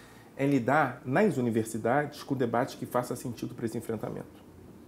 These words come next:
Durante alguns anos, a gente tem discutido a questão do Holocausto.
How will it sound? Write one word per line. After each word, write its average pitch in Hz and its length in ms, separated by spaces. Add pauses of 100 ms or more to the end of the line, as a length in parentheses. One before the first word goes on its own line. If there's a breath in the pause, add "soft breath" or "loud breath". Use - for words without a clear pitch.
(400)
Durante 156 300
alguns 127 280
anos, 135 360
a 107 80
gente 131 260
tem 143 120
discutido 139 420
a - 20
questão 127 280
do 127 80
Holocausto. - 580